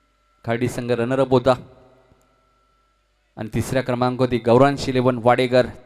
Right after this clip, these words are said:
जयेश म्हात्रे यांनी तो संघ पुरस्कृत केला होता आणि ते तिसऱ्या क्रमांकाची trophy सुद्धा त्यांनीच त्या स्पर्धेमध्ये दिली होती. एक single इथे मिळाली. धावसंख्या नऊ, सतरा बॉलचा खेळ शिल्लक आहे, चोवीस run या match मध्ये अजूनही करायचे आहेत.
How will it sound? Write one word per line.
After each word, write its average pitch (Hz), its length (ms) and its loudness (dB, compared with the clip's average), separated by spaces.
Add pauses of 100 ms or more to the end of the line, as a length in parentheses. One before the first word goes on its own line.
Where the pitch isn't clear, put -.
जयेश 127 300 0
म्हात्रे 120 280 -4
यांनी 139 160 -2
तो 135 120 -2
संघ 127 220 -4
पुरस्कृत 127 500 0
केला 131 160 2
होता 127 200 4 (760)
आणि 110 120 -10
ते 117 60 -2
तिसऱ्या 123 320 -4
क्रमांकाची 127 360 -4
trophy 123 320 0
सुद्धा 127 180 -2
त्यांनीच 135 580 -4
त्या 135 100 -2
स्पर्धेमध्ये 131 540 -2
दिली 120 280 -2
होती. 135 260 2 (2000)
एक 214 120 -6
single 160 320 -2
इथे 151 200 -4
मिळाली. 135 340 -4 (1080)
धावसंख्या 127 420 -2
नऊ, 123 260 2 (500)
सतरा 135 280 -2
बॉलचा 127 340 2
खेळ 135 100 -4
शिल्लक 131 380 -2
आहे, 123 80 0
चोवीस 127 440 -4
run 131 140 -4
या 131 80 -2
match 127 240 -4
मध्ये 131 200 -2
अजूनही 127 260 -4
करायचे 131 400 0
आहेत. - 280 -4